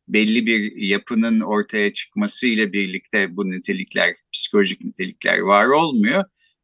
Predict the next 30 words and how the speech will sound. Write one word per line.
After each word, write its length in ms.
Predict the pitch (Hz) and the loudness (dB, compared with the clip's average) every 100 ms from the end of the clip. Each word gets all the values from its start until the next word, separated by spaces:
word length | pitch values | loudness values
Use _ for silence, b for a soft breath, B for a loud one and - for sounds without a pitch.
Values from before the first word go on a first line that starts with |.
| - | -8
E, 260 | 127 135 165 | -4 -4 -4
her 220 | 175 220 | 2 2
şeyde, 400 | 190 143 107 98 | 4 2 0 -2
dünyanın, 680 | 135 160 135 143 156 160 156 | -2 0 0 0 -6 -10 -8
e, 400 | 127 123 120 113 95 90 | -6 -4 -4 -6 -8 -8
işte 320 | - - 113 | -10 -6 -8
kainatın 680 | - 117 117 117 107 - 131 | 0 0 2 0 -2 -4 -6
ilk 220 | 127 - | -6 -2
var 180 | 113 110 | 2 2
olduğu 420 | 110 104 104 120 | 2 -2 -2 -4
andan 600 | 87 113 113 123 120 107 - _ _ | -2 0 2 2 0 -2 -6 _ _
bu 180 | 104 120 | -4 0
yana, 380 | 110 92 123 160 _ _ _ - | 2 0 -2 -4 _ _ _ -20
e, 360 | - - - - | -18 -16 -16 -10
işte 320 | - - - | -8 -4 -2
atomlarda, 760 | - - 151 135 131 127 120 | -2 0 2 4 4 4 2
atom 300 | 110 - 117 | -2 -2 -4
altı 280 | 110 107 - | -4 -6 -8
parçacıklarda 920 | - 107 107 101 101 - 104 92 95 | -4 -4 -4 -8 -10 -2 -2 0 -2
her 220 | 117 117 117 | 0 0 0
şeyin 480 | - 92 123 127 | -4 -6 -4 -4
bir 140 | 110 110 - | -4 -4 -4
parça 360 | 90 - 131 | -4 -2 -2
bilinci 460 | 107 107 104 107 135 | 0 2 2 2 4
var, 220 | 120 101 - _ _ _ | 2 2 -6 _ _ _
e, 240 | - 87 85 | -12 -12 -4
diyor 280 | 101 80 - | -2 -2 -4
panpsişizm. 880 | 87 82 - - - 92 92 139 120 | -4 -4 -8 -8 -8 -10 -8 -6 2
Bu 100 | 117 | 4
anlamda 600 | 107 101 90 87 85 | 6 4 2 -2 -4